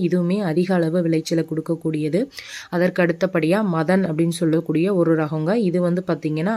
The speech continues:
ஐ என் பி சீட்ஸ் அப்படிங்கிற கம்பெனிலிருந்து நமக்கு கிடைக்குதுங்க. அதற்கு அடுத்தபடியா காஞ்சனா அப்படின்னு சொல்லக்கூடிய ரகங்க. இதுவுமே நமக்கு யுனிசம் சீட்ஸ் அப்படிங்கிற கம்பெனிலிருந்து நமக்கு கிடைக்குதுங்க.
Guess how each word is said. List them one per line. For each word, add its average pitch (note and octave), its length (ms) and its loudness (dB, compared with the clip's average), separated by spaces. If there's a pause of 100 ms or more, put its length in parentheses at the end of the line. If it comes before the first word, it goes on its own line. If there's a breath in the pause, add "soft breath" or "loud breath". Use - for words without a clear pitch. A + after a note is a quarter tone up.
ஐ D#3+ 200 0
என் G3 200 2
பி E3+ 160 -2
சீட்ஸ் F3+ 380 -4
அப்படிங்கிற D#3+ 360 -4
கம்பெனிலிருந்து E3 680 -6
நமக்கு E3+ 420 -2
கிடைக்குதுங்க. D#3+ 520 -4 (600 loud breath)
அதற்கு G3 320 4
அடுத்தபடியா F#3 640 2
காஞ்சனா F#3+ 480 2
அப்படின்னு E3+ 320 2
சொல்லக்கூடிய E3+ 400 2
ரகங்க. E3 360 2 (120)
இதுவுமே F#3 380 2
நமக்கு E3+ 300 -2
யுனிசம் G3 640 2
சீட்ஸ் F#3 400 -2
அப்படிங்கிற E3 420 -2
கம்பெனிலிருந்து E3 640 -2
நமக்கு E3+ 260 -4
கிடைக்குதுங்க. D#3 560 -6